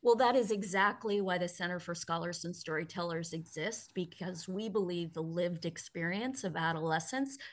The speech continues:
should be part of the storytelling. And we believe that storytellers, and in, particularly in legacy storytelling, often the way that people choose to portray an adolescent experience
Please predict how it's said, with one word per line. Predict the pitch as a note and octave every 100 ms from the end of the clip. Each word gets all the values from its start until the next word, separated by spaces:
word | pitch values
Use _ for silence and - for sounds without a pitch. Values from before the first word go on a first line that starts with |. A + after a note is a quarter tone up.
| -
should | - G#3+ G3+ F3
be | F3
part | E3 E3 E3+
of | D#3+
the | D#3+
storytelling. | D#3+ - D3+ F3 G3 A#3 B3+ C#4+ D4 - - -
And | F#3
we | G3
believe | G#3 G3+ F#3 F3+ E3
that | E3+
storytellers, | - - D#4 C#4+ - F#3+ F3 F3 E3+
and | F3
in, | F3 E3+ - _ -
particularly | G3+ C#4+ D4 D#4 C4+ G#3+ F#3+ F3+
in | E3+ E3
legacy | E3+ F3 A3 - B3+
storytelling, | - C4 B3+ C4 B3+ C4 C4 C4+ C4+ - - -
often | A3 - B3+ A#3+
the | F#3+
way | E3+ F3 F3+
that | F3+ F#3
people | F#3+ F3+ F#3 F3+
choose | - G3 F#3 F3+
to | -
portray | - F3 E3+ - - F3+ E3+ E3+ - -
an | F3
adolescent | - G3 F3 E3+ E3+ F3 F3
experience | - - E3+ G3 C4